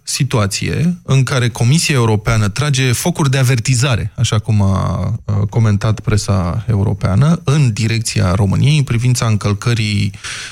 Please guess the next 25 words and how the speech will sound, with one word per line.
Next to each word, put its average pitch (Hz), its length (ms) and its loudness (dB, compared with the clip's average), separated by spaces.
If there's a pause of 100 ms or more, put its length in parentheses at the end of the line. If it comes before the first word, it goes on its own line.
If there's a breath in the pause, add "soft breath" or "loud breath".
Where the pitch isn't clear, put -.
(240 loud breath)
um, 101 580 2
definiției 131 760 2
statului 107 420 -2
de 101 100 0
drept, 151 300 -2
și - 140 -4
anume 117 220 2
separația 110 640 -2
puterilor 101 520 -2
în 104 100 -2
stat, 147 280 -2
independența 107 600 2
justiției. 123 600 -2 (380 loud breath)
Scrisoarea 147 520 0
celor 117 340 0
doi 104 600 -2 (260)
lideri 117 460 2
ai 98 120 0
Comisiei 120 360 0
Europene, 190 440 0
asta 175 240 -2
înseamnă. - 480 -2
Focuri 233 440 -2
de 190 80 2
avertisment. 170 840 0